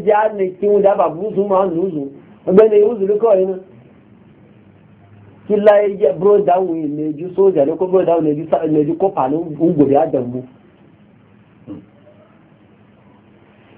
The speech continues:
Kí ló ti, kí ló ti wu dàmbò? Wọ́n ti mọ̀ sí ìbàdí á.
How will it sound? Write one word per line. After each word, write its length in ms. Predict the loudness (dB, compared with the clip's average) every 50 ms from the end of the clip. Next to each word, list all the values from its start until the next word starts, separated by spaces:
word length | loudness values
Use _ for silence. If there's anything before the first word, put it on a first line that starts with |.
| _ -14 -4 0
Kí 80 | 2
ló 160 | 4 4 4 4
ti, 140 | 4 2 0 0 -2 -6 -2 2
kí 60 | 2 4
ló 180 | 4 4 2
ti 100 | 2 0
wu 280 | -2 -2 0 2 2 2
dàmbò? 520 | 4 2 2 2 0 2 2 4 2 2 -2 -8 -20 -20 _ -20 -20 -20 _ _ _ _ _ _ -10 -10 -10 -12 -14 -16 -16 -12 -8 -4 -2 0 2 0 0 -2 -6 -10 -14 _ -20 -8 -2
Wọ́n 120 | -2 0 2
ti 60 | 2
mọ̀ 140 | 0 0 -2 -4
sí 80 | -2
ìbàdí 220 | 2 2 2 2 0
á. 100 | -6